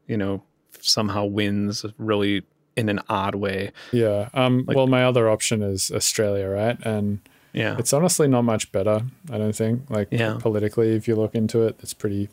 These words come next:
Speaker 2: fucked as well. Uh,
Speaker 1: Yeah.
Speaker 2: and also, I just, I don't know. I don't, I don't really, like, there's not a lot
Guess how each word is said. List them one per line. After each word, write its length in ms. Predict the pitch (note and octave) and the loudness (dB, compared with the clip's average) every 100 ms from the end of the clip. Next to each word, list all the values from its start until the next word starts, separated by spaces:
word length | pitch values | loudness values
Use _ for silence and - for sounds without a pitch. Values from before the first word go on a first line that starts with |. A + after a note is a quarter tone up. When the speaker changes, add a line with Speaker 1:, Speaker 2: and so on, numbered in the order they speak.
| _ | _
Speaker 2:
fucked 500 | - G#2 G#2 - - | -8 -6 -6 -8 -10
as 200 | G#2 - | -6 -2
well. 260 | G#2+ A2+ - - - _ _ _ _ | 0 0 -4 -20 -20 _ _ _ _
Uh, 520 | A#2+ A#2 A2+ A2+ G#2+ | 2 4 4 4 4
Speaker 1:
Yeah. 100 | G2+ - _ - | 0 -8 _ 0
Speaker 2:
and 200 | C3+ C3+ | 4 4
also, 1000 | C3+ C3 C#3+ B2 A#2 A#2 A2+ A2 G#2+ G#2 _ _ _ | 4 4 4 4 4 4 4 2 2 -2 _ _ _
I 120 | B2 | 0
just, 380 | A2+ A2 - - | 2 0 -2 -2
I 60 | G#2 | -2
don't 100 | F#2+ | -2
know. 260 | F#2 F#2+ F#2+ A2 - _ _ _ _ - | -6 -8 -10 -14 -20 _ _ _ _ -2
I 60 | |
don't, 320 | D3+ C3+ A2 - _ _ _ _ _ _ _ _ _ - | 0 0 -2 -12 _ _ _ _ _ _ _ _ _ -2
I 60 | |
don't 160 | E3+ C3+ | 0 2
really, 260 | A2+ A2 G#2+ | 2 4 4
like, 280 | G#2 G2 - _ _ | 2 0 -4 _ _
there's 200 | - B2 | -2 -2
not 100 | B2 | 0
a 40 | G#2+ | 0
lot 240 | G2+ G2+ | 0 -2